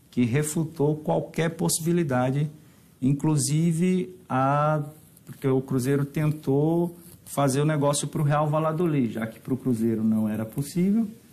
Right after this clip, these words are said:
fizesse então pro time da Espanha, né? E o presidente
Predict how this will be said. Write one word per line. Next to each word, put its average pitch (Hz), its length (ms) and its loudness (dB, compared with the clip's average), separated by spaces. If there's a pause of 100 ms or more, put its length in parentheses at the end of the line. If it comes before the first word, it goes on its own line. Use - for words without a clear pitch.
(220)
fizesse 139 500 0
então 139 300 2
pro 151 140 -2
time 156 240 0
da 156 120 2
Espanha, 135 460 0 (520)
né? 113 280 -2 (640)
E 113 100 -2
o 110 60 0
presidente 135 840 0